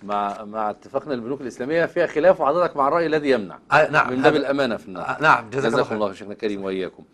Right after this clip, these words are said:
Speaker 1: بعض الناس، آه، مس-، مسألة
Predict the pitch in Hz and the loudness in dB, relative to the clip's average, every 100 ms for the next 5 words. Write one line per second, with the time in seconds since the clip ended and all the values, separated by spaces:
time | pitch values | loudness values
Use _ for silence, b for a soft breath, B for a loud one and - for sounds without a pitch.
0 | b b _ 110 151 139 123 113 110 113 | b b _ 2 4 4 -4 -6 -2 -2
1 | 127 127 - 120 110 107 117 120 110 131 | -2 -6 -6 -2 -2 -4 -16 -20 -18 -20
2 | - 214 | -10 -8